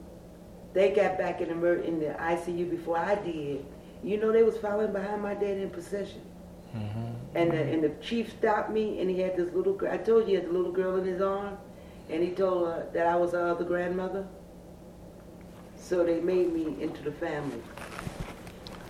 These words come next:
Speaker 2: My
Speaker 1: Who
Speaker 2: gir-,
Speaker 1: that is?
Speaker 2: my
Speaker 1: That's
Speaker 2: gi-,
Speaker 1: your wife?
Speaker 2: yeah,
Speaker 1: That's
Speaker 2: my
Speaker 1: your daughter?
Speaker 2: No, my girlfriend.
Speaker 1: Where she live at? New York?
Speaker 2: Yeah.
Speaker 1: Oh, she miss you.
Speaker 2: That's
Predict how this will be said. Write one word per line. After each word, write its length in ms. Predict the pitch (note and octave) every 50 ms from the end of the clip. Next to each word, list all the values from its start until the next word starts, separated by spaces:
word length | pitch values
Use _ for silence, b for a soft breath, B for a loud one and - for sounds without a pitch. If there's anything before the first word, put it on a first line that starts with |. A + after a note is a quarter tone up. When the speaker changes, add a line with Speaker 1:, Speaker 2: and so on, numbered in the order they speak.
| - - -
Speaker 2:
My 60 | - G#3+
Speaker 1:
Who 100 | A#3+ A#3+
Speaker 2:
gir-, 80 | - -
Speaker 1:
that 160 | G#3+ G#3 G3
is? 200 | G3 F3 - -
Speaker 2:
my 60 | G3
Speaker 1:
That's 140 | G3+ G3+ G3+
Speaker 2:
gi-, 40 | G#3+
Speaker 1:
your 100 | A3 G#3
wife? 480 | G#3 G#3+ G#3+ A3 A3 G#3+ - - - - - - -
Speaker 2:
yeah, 120 | A#2+ A2+ A2
Speaker 1:
That's 260 | - G#3 G#3+ G#3 -
Speaker 2:
my 60 | G3+
Speaker 1:
your 80 | F3 E3+
daughter? 440 | F#3 G3 G#3+ A3+ A#3 A#3 - - D3
Speaker 2:
No, 120 | C#3+ C#3+
my 160 | C3 C3+ B2+
girlfriend. 520 | A#2+ A2+ C3+ C3+ C#3 - - - A2 G2+ - - - - - - - - -
Speaker 1:
Where 200 | - A3 A3+ A3+
she 160 | A3 A3 A3+
live 240 | G#3+ F#3 D#3+ D3 D3
at? 120 | C#3+ C#3 D3
New 160 | E3 F3+ F#3
York? 320 | G3+ G#3 G#3+ G#3+ F#3+ - - - - - - - - - - - - - -
Speaker 2:
Yeah. 280 | A#2 A2 G#2+ G#2 F#2+ F#2+ - - - - - - - - - - - - - - - - - - - - - - - - - - - - - - - - - - - - - - - - -
Speaker 1:
Oh, 640 | - - B2 A#2+ A#2 A#2 A#2 A#2 A2+ A2+ A2+ A#2 A#2+ - -
she 80 | F#3
miss 240 | F3+ E3+ E3 D#3 - - - A2+
you. 120 | A#2 A2 G#2 - - - - - - - - - - - - - - - - - - - - - - - - - - -
Speaker 2:
That's 200 | - - -